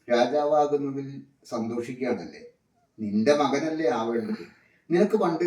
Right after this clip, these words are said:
രണ്ട് വരം തന്നിട്ടുണ്ടല്ലോ രാജാവ്, ആ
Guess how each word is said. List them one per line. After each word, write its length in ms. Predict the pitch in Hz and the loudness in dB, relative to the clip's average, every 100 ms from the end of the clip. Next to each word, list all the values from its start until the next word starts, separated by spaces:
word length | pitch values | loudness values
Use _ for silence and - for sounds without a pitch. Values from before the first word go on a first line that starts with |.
| 160 | 2
രണ്ട് 200 | 143 160 | 2 2
വരം 360 | 135 120 131 147 | 2 2 2 -2
തന്നിട്ടുണ്ടല്ലോ 760 | 135 127 - 127 120 117 117 | -2 -4 -6 -6 -4 0 0
രാജാവ്, 640 | 113 110 110 107 107 107 - _ _ _ _ _ | 0 -2 -2 -4 -4 -6 -12 _ _ _ _ _
ആ 100 | 151 | 0